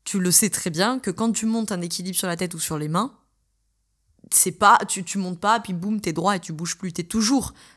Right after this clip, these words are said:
dans une forme de déséquilibre, ou même, euh, s'il y en a qui sont en train de se dire, « Non, mais elle est folle, moi je fais pas des équilibres sur la tête ou sur les mains, <laughs> elle est bizarre cette nana », vous avez raison. Vous faites un équilibre sur un pied. Ok ? Je vous demande un équilibre sur un pied. Vous voyez bien que t'es pas dans un équilibre parfait,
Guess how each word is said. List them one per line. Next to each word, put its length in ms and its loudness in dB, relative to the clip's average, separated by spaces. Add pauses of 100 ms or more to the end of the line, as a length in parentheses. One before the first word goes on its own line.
(100)
dans 80 -2
une 160 -4
forme 200 2
de 80 -2
déséquilibre, 760 -2 (200)
ou 80 2
même, 320 4 (360)
euh, 140 -6
s'il 180 2
y 20 0
en 40 2
a 80 4
qui 140 -6
sont 120 4
en 40 0
train 160 -2
de 40 0
se 100 -2
dire, « 220 -4
Non, 80 -2
mais 120 0
elle 140 -4
est 40 -6
folle, 240 -6
moi 120 -4
je 80 -10
fais 100 -12
pas 120 -2
des 140 -4
équilibres 260 -6
sur 100 -6
la 80 -4
tête 200 -8
ou 60 -12
sur 140 -6
les 120 -6
mains, 280 -8 (100)
<laughs> 120 -2
elle 100 -2
est 60 -4
bizarre 300 -8
cette 200 -6
nana », 240 -6 (320)
vous 160 -8
avez 140 -4
raison. 260 -8 (360)
Vous 160 -10
faites 160 0
un 60 0
équilibre 300 0
sur 200 0
un 100 2
pied. 300 -4 (800)
Ok ? 220 -6
Je 60 -18
vous 80 -8
demande 220 2
un 40 0
équilibre 320 -2
sur 140 -2
un 40 -2
pied. 180 -4
Vous 120 -12
voyez 180 -2
bien 160 -2
que 120 -8 (200)
t'es 100 -4
pas 320 4
dans 140 0
un 80 2
équilibre 420 -2
parfait, 460 -6